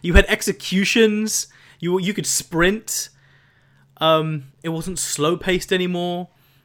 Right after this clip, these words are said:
And I felt like they kind of got with the times a bit more, saying as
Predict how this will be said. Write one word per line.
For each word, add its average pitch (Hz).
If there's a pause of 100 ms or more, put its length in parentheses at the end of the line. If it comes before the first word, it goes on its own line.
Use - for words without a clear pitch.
(140)
And 175
I -
felt 208
like 190 (100)
they 165
kind 170
of 135 (760)
got 160
with 151
the 147
times 147
a 151
bit 160
more, 170
saying 147
as 131